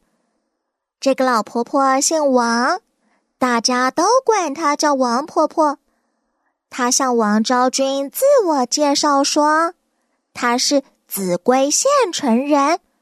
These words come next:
三十多年前，她跟着经商的丈夫从秭归县搬到了首都长安城。后来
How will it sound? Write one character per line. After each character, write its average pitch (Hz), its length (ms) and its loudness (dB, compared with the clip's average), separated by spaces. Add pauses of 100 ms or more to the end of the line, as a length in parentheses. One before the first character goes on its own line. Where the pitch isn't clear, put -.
(560)
三 269 280 -2
十 277 160 0
多 262 220 0
年 247 300 -2
前， 247 520 -2 (320)
她 240 200 -4
跟 254 340 -2
着 247 320 0
经 233 380 0
商 247 160 -2
的 240 80 0
丈 254 340 -2
夫 294 480 0 (400)
从 196 300 0
秭 165 260 -6
归 254 300 0
县 311 420 0 (260)
搬 254 320 -2
到 277 140 0
了 269 100 2
首 247 300 0
都 302 260 0 (200)
长 226 340 -4
安 285 300 -2
城。 302 420 -4 (880)
后 320 300 0
来 277 500 0